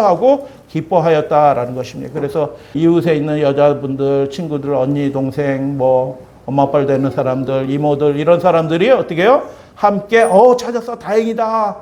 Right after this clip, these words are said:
어, 이쁘다. 이렇게 다시 회복이 됐구나."라고 하면서 기뻐한다라는 것입니다. 그래서 여러분, 하나님의 나라는 잃어버린 영혼을 찾아내게 될 때 함께 기뻐하는 거예요.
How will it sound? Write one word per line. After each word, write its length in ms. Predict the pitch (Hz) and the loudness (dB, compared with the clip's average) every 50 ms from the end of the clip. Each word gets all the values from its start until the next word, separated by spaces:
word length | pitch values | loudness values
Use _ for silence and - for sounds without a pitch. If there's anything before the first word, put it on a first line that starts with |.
| - - - - - - | -18 -20 -20 -10 -2 2
어, 280 | 359 392 403 403 392 349 | 4 6 6 8 6 6
이쁘다. 520 | 233 196 190 - 226 214 240 240 233 233 | 4 2 -2 -4 -2 0 4 4 4 4
이렇게 260 | 226 202 190 196 214 | 4 0 -2 -4 -4
다시 260 | - 185 185 185 214 | -2 -2 -2 -2 0
회복이 340 | 208 220 226 202 214 220 220 | 2 2 2 2 0 -4 -6
됐구나."라고 1080 | 196 202 185 190 - 202 202 208 214 214 208 196 185 170 165 175 220 247 254 247 254 - - - - - _ | -6 -6 -8 -8 -8 -6 -2 0 2 2 4 4 2 2 2 4 4 4 4 4 0 -6 -16 -18 -20 -18 _
하면서 560 | - 151 151 160 151 147 185 196 208 208 208 - - - - _ _ - | -10 -10 -8 -8 -8 -8 -6 -4 -4 -4 -4 -6 -12 -18 -20 _ _ -6
기뻐한다라는 1800 | - 160 151 - - - - 180 185 185 190 190 190 185 - - - - - - 156 156 160 156 156 147 160 165 160 160 156 147 123 127 127 131 | -4 -4 -4 -4 -8 -6 0 4 6 6 8 6 6 4 2 -2 -10 -16 -12 -10 -8 -8 -8 -6 -2 2 4 4 6 4 4 2 0 -2 -6 -8
것입니다. 400 | 131 143 - - 147 143 139 - - | -10 -12 -12 -14 -16 -18 -16 -16 -10
그래서 240 | - 147 143 160 160 | -8 -8 -6 -4 -4
여러분, 220 | 151 147 147 156 | -6 -4 -4 -6
하나님의 460 | 156 185 190 196 196 190 190 185 185 180 | -4 0 2 2 2 2 2 2 2 2
나라는 560 | 160 135 139 151 151 180 226 233 165 - - - - - - - | 2 2 4 4 2 2 2 -2 -2 -4 -8 -12 -20 -20 -10 -4
잃어버린 600 | 139 151 165 180 175 165 170 165 165 175 165 160 | -2 2 4 4 4 4 4 4 2 2 0 2
영혼을 440 | 151 147 147 151 151 156 160 151 151 | 2 2 2 2 0 -2 -4 -6 -6
찾아내게 540 | - 185 180 180 180 175 160 147 139 139 139 | -8 -8 -6 -4 -4 -4 -4 -4 -4 -4 -4
될 160 | 139 127 - | -4 -6 -6
때 80 | - | -6
함께 400 | 135 - 214 214 220 220 233 214 | -8 -4 -2 -2 0 2 2 0
기뻐하는 460 | - 156 151 - 143 120 123 127 120 101 | 2 0 -2 -4 -6 -6 -6 -6 -8 -8
거예요. 240 | 110 101 107 107 | -10 -10 -12 -12